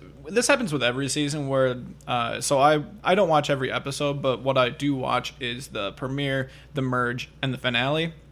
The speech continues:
So we all watch the, the premiere together, and this happens every time, but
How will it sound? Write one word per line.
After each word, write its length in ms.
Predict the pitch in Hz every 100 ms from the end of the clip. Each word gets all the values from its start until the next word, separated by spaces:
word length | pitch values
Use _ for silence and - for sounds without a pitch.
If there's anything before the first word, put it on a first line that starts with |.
| -
So 280 | - - 143
we 140 | 135 165
all 140 | 185
watch 280 | 151 131 -
the, 340 | 131 123 120
the 300 | - 127 - 143 139 -
premiere 400 | 143 143 135 131
together, 560 | 123 123 117 131 135 - -
and 60 | 143
this 80 |
happens 280 | - 175 160
every 220 | 151 143
time, 300 | 131 131 135
but 180 | 135 -